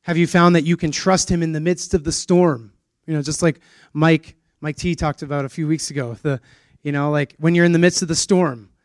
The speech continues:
are you keeping your eyes on Jesus? Are you, are you so impressed with the storm?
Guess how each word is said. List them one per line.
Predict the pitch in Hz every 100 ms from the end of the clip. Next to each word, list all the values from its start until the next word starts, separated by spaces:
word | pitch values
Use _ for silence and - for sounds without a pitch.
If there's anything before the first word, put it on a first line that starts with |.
| _ _ _
are | 160
you | 160
keeping | - 180 170
your | 160
eyes | 170 165
on | 165
Jesus? | 139 170 175 180
Are | 165
you, | 151 143 147
are | 160
you | 165 170
so | - 190
impressed | 175 151 - 190 - -
with | 156
the | 151
storm? | - 175 151 104